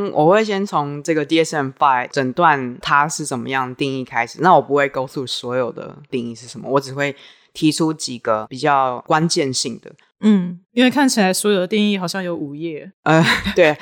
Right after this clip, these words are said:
Speaker 1: 这就是为什么要诊断一个边缘性人格是很困难。要诊断人格性障碍是不太容易，这也是为什么你说好像真的被诊断人很少，因为其实都要很小心地不断地去 check 他们的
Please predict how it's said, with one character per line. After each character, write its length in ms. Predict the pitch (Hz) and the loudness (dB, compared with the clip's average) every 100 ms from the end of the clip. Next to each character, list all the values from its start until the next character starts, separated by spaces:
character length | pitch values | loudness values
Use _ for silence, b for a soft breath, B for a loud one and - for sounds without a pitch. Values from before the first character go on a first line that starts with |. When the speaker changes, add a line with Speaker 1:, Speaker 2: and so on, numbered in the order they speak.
| 294 - | -12 2
Speaker 1:
这 120 | 254 | 4
就 120 | 262 | 4
是 40 | |
为 160 | 247 233 | 6 6
什 100 | 208 | 6
么 140 | 139 139 | 2 4
要 100 | 190 | 2
诊 220 | 170 131 | 2 -4
断 180 | 151 151 | -2 -2
一 40 | |
个 60 | 147 | -4
边 160 | 165 143 | -6 -6
缘 60 | |
性 100 | 151 | -6
人 180 | 139 123 | -8 -8
格 80 | - | -10
是 120 | - | -10
很 80 | 123 | -12
困 200 | - 143 120 | -10 -8 0
难。 120 | 143 | 2
要 60 | 202 | 4
诊 240 | 165 135 | 2 0
断 180 | 180 160 | 2 0
人 200 | 143 143 | -2 -4
格 180 | 135 131 | -6 -4
性 320 | 175 139 131 | -6 -6 -2
障 240 | 160 139 | -2 0
碍 160 | 139 127 | -2 -4
是 120 | - 175 | -6 -8
不 120 | 139 | -2
太 160 | 165 | 0
容 200 | 127 117 | 0 -6
易， 80 | 120 | -2
这 100 | 180 | 4
也 120 | 190 | 4
是 140 | - 160 | 4 0
为 180 | 165 160 | 0 -2
什 160 | 143 | -4
么 180 | 117 - - | -8 -8 -4
你 140 | 139 | -2
说 200 | 143 147 | 0 -2
好 160 | 139 123 | -4 -6
像 140 | 160 b b | -6 b b
真 180 | 214 | 0
的 60 | 202 | 2
被 160 | 180 175 | 4 2
诊 220 | 143 127 | 0 0
断 200 | 156 143 | 2 2
人 80 | 131 | -2
很 160 | 120 | -8
少， 280 | 120 - - | -8 -6 -4
因 80 | 160 | -4
为 80 | 160 | -4
其 200 | 131 131 | -8 -10
实 60 | |
都 120 | - 156 | 0 2
要 200 | 151 147 | 2 -2
很 280 | 139 113 127 | -8 -8 -8
小 240 | - 131 | 0 0
心 200 | 131 139 | 0 -8
地 100 | 131 | -10
不 140 | - 139 | -8 0
断 200 | 170 147 | 2 2
地 80 | |
去 140 | 131 156 | -2 -6
check 320 | - 151 123 | -2 -2 -2
他 200 | - 143 | -2 -4
们 100 | 131 | -4
的 100 | 127 | -10